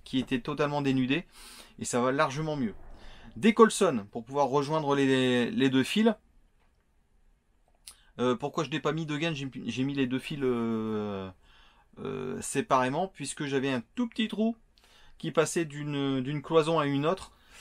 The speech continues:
et, euh, ça aurait été, euh, embêtant de mettre, euh, carrément avec la gaine. Après, vous faites comme vous voulez, hein, moi j'ai fait comme ça. Euh, il m'a fallu donc une visseuse, des visseuses, une, euh,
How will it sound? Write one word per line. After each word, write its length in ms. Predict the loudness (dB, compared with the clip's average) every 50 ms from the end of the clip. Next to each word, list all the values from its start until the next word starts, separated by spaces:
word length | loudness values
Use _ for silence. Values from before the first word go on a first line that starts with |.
| -20 -20 -12 -2
et, 240 | 2 4 4 6 6
euh, 180 | 6 6 4
ça 200 | 4 2 0 0
aurait 100 | 2 2
été, 300 | 0 0 0 0 2 2
euh, 400 | 2 2 2 2 2 2 0 0
embêtant 440 | 2 2 4 4 4 4 4 2 2
de 120 | 4 4 4
mettre, 340 | 4 4 2 -2 -8 -8
euh, 480 | -6 -6 -6 -6 -6 -8 -8 -10 -10 -12 -12 -14 -14 -14 -6
carrément 360 | -2 0 2 2 4 4 4
avec 180 | 2 2 2 0
la 80 | -2
gaine. 240 | 0 -2 -4 -4 -8 -16 -20 -20 -20 -12 -8 -8
Après, 220 | -8 -4 -2 -2
vous 60 | -2
faites 220 | 0 2 0 0 2
comme 160 | 2 0 0
vous 100 | 2 0
voulez, 280 | 0 2 2 2 2 0
hein, 80 | -2 -2
moi 100 | -4 -4
j'ai 120 | -4 -4
fait 160 | -4 -4 -4
comme 120 | -2 -4 -4
ça. 220 | -4 -6 -6 -6 -8 -14 -16 -16 -18 -16 -16 -16 -16 -16 -16 -16 -16 -16 -16 -18 -18 -20 -20 -10 0 4
Euh, 760 | 6 8 8 8 8 8 8 6 6 6 6 4 4 4 2 2
il 100 | 2 4
m'a 80 | 2 2
fallu 240 | 4 4 2 2
donc 260 | 4 4 2 2 2 2
une 460 | 4 4 4 4 4 4 4 2 2
visseuse, 480 | 0 -2 -4 -4 -2 -2 0 0 0
des 80 | 0 -2
visseuses, 720 | -2 -2 -2 0 2 2 4 4 2 0 0 -2 -4 -6 -8 _ -20 _ _ -12
une, 500 | -8 -4 -4 -2 -2 -2 -2 -2 -2 -2
euh, 680 | -2 -2 0 0 0 2 2 0 0 0 0 0 0 0